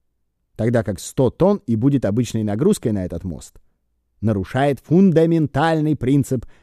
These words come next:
касающийся изобилия. Мост подвергнется износу,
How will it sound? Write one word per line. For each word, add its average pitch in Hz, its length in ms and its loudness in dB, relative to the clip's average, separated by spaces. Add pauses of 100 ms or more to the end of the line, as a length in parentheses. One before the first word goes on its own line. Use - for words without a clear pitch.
касающийся 117 760 -2
изобилия. 90 680 -8 (920)
Мост 139 420 0
подвергнется 98 600 -2
износу, 101 460 -6